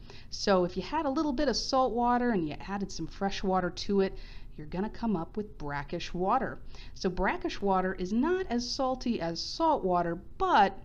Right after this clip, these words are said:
it's saltier than fresh water. Now, all mollusks have a foot, and while it doesn't look like our feet,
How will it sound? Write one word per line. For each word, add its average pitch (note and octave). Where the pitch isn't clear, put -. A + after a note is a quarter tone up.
it's A#3+
saltier F3+
than F3+
fresh -
water. B2
Now, F#3+
all C#4+
mollusks F#3+
have D#3+
a -
foot, -
and F#3
while A#3+
it -
doesn't F4+
look B3+
like F3+
our F4+
feet, F3+